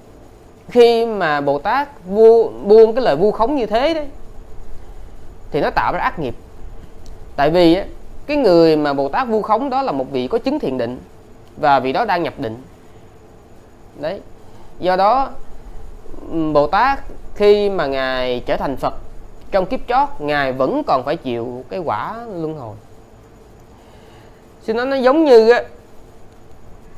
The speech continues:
nó giống như, ờ, một cái mảnh ruộng. Thì khi mà quý vị, ờ, gieo cỏ, quý vị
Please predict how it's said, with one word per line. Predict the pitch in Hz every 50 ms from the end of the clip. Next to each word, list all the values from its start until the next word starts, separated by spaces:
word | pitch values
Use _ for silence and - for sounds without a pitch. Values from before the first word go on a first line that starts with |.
| -
nó | - 208
giống | 233 233 233 269 294
như, | 269 233 208 196 190 170 - - - - - - - - - - - - - - - - - - -
ờ, | - 143 151 151
một | 147 151 151 139 143 -
cái | - 240 233
mảnh | 233 165 147 196 226
ruộng. | 220 185 165 151 151 156 160 180 - - - - - - - - - - - - - - - - - - - - - - - - - - - - -
Thì | - 160 156
khi | 147 - 240 254 247 240 233 233 220
mà | 208 202 180 151 143
quý | 135 143 156 208 254 254 220
vị, | 170 135 127 127 135 139 147 156
ờ, | 151 139 139
gieo | 147 170 190 196 196 190 175 -
cỏ, | 151 117 110 101 - 110 180 208 247 254 254 247 208 208
quý | 226 226
vị | 175 135 127 131